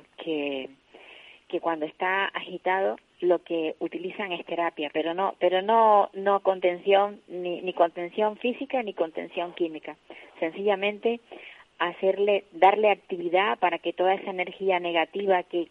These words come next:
que, que tiene, porque realmente esa, esa forma de actuar de una persona con autismo en ocasiones es una energía que no sabe por dónde sacarla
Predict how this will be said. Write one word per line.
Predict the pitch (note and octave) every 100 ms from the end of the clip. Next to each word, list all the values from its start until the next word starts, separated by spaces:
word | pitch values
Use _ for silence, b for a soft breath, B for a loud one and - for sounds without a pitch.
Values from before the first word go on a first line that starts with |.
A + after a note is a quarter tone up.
| -
que, | F3+ D#3+ B B B
que | - F3+
tiene, | - G#3 G#3+ F3
porque | D#3+ D#3 -
realmente | D#3+ D#3+ E3 F#3 F#3 F3 - - A#2+ -
esa, | E3 G3+ -
esa | F3 G3 F3+
forma | G3 G3 F#3 F3+
de | F3
actuar | E3+ - E3+ F3+ F3+ E3+ B B B
de | E3+
una | F3 F#3
persona | F3+ F#3 F3+ F3
con | E3+
autismo | E3 - F#3 F3 E3+
en | D#3
ocasiones | E3 D#3+ E3 F#3 F#3 F3+ F3+
es | F3+
una | F3+ F3
energía | E3+ E3+ F#3+ F3+ D#3+ B B _
que | -
no | F3+ F#3
sabe | G3 G3
por | F#3 F3+
dónde | F#3 F#3 F#3
sacarla | F#3 E3 F#3+ F#3 E3